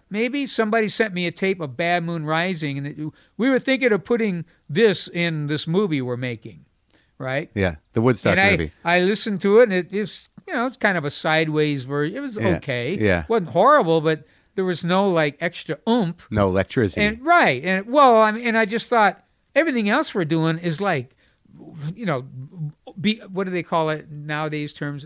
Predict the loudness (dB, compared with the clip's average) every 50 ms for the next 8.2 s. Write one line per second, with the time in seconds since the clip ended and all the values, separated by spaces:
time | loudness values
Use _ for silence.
0 | -18 _ 0 2 2 4 4 4 4 4 4 4 4 4 4 2 0 -2 -2 0
1 | 2 4 4 4 4 2 2 2 2 2 2 2 0 0 2 4 4 6 6 6
2 | 4 4 2 0 0 2 4 4 4 4 4 2 4 4 4 4 4 2 2 2
3 | 2 0 0 -2 -4 -2 -4 -4 -4 -2 -2 -4 -4 -4 -4 -2 0 0 2 2
4 | 0 0 -2 -6 -12 _ _ _ _ _ -20 -20 -20 -18 -18 -14 -10 -6 -4 -4
5 | -2 -2 -4 -4 -4 -4 -6 -6 -6 -6 -8 -8 -4 2 2 4 4 4 4 4
6 | 6 6 8 8 8 8 8 8 8 8 8 8 8 8 8 8 8 8 8 8
7 | 6 6 6 6 6 4 4 2 2 4 4 4 4 2 2 2 4 6 6 6
8 | 4 2 0